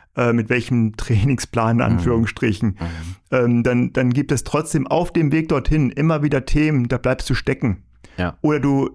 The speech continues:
Speaker 1: du, du musst deinen Kurs korrigieren. Ähm,
Speaker 2: Okay.
Speaker 1: und diese Themen, die hast du im Einkauf und da, das ist eine mentale Geschichte, auch eine Haltungsgeschichte,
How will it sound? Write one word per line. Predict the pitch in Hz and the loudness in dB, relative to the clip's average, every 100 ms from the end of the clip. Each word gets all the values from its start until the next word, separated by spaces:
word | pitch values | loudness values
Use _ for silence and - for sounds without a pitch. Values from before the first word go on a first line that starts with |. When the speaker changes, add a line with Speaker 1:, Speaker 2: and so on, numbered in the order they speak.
| - | -2
Speaker 1:
du, | 135 131 120 | 0 2 0
du | 135 | 0
musst | 135 135 | 0 0
deinen | 135 113 | -2 0
Kurs | 151 156 | -2 -2
korrigieren. | - 127 110 113 104 98 101 - - | -2 -2 -2 0 0 0 -4 -12 -6
Ähm, | 127 120 117 | -2 0 0
Speaker 2:
Okay. | 82 - _ - - - | -2 -10 _ -20 -20 -8
Speaker 1:
und | - 120 | -2 0
diese | 143 160 165 | 2 0 2
Themen, | 151 156 131 | 2 2 2
die | |
hast | 110 135 - | 2 0 0
du | |
im | 123 | 0
Einkauf | - 127 156 - 120 127 - - - _ _ - | 0 0 -2 0 0 2 0 -4 -20 _ _ -4
und | 131 123 120 - | 0 0 -2 -4
da, | 127 123 139 139 - _ _ _ - | -2 0 2 0 -4 _ _ _ -6
das | 127 143 | 0 0
ist | 135 | 2
eine | 139 | 2
mentale | 123 113 123 147 | 2 2 2 0
Geschichte, | 143 - 117 139 117 | -2 -2 -2 0 -2
auch | 110 | 0
eine | 107 | 0
Haltungsgeschichte, | 117 131 139 - 113 - 117 - 143 147 | 0 0 -2 -2 -4 -2 -2 0 -2 -2